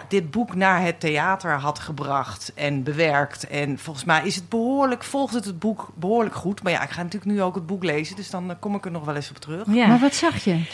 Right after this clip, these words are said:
Speaker 1: Wat zag ik? Nou, ik zag in ieder geval een, ehm,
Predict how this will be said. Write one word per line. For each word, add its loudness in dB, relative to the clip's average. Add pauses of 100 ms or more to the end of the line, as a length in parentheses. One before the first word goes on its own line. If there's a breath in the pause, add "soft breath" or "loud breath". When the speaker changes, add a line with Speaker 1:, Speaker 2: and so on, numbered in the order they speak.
(220 loud breath)
Speaker 1:
Wat 0
zag 4
ik? -4
Nou, 4
ik 0
zag 4
in 2
ieder 0
geval 4
een, 4
ehm, 2